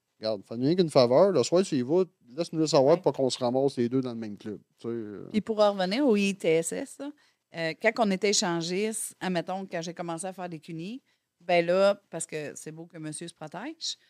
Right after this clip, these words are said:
Speaker 2: mais, euh, quand tu fais un cunilingus, tu peux attraper. Fait que, euh, on passait des tests aux trois mois.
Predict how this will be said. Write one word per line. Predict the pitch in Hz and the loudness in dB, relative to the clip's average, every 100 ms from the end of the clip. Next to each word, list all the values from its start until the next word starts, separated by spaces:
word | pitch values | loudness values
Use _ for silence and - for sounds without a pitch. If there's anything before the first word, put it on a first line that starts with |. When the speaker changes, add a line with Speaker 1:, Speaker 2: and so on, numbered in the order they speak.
| _ _ | _ _
Speaker 2:
mais, | 165 160 160 160 | -10 -8 -8 -8
euh, | 151 151 | -10 -10
quand | 170 | -12
tu | - | -10
fais | 170 | -10
un | 170 | -8
cunilingus, | 170 165 160 156 170 175 | -8 -6 -6 -6 -10 -12
tu | - | -14
peux | - 165 - | -12 -12 -12
attraper. | 147 - 156 175 285 _ _ _ _ _ | -14 -16 -16 -16 -16 _ _ _ _ _
Fait | 156 | -6
que, | - 160 156 151 | -2 0 2 2
euh, | 147 | 0
on | 165 | -2
passait | 170 170 202 | -2 -2 -2
des | 196 170 | -6 -4
tests | 180 180 | -6 -6
aux | 180 | -12
trois | - 165 | -12 -10
mois. | 156 147 | -10 -14